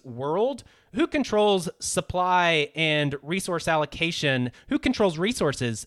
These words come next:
It's not the individual consumer. It is not the individual consumer that chooses what they want to buy based on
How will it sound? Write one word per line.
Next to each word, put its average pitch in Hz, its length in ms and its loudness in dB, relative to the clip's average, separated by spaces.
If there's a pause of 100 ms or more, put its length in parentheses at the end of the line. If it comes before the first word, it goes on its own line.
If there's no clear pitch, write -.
It's 254 200 0
not 285 380 0
the 185 240 -4
individual 170 800 0
consumer. 156 800 -2 (300)
It 202 140 0
is 190 80 -2
not 220 200 2
the 202 120 2
individual 185 460 2
consumer 185 520 2
that 151 180 -2
chooses 147 600 2 (320)
what 190 300 0
they 190 120 4
want 175 220 4
to 165 80 -2
buy 160 560 2 (100)
based 175 320 2
on 147 340 2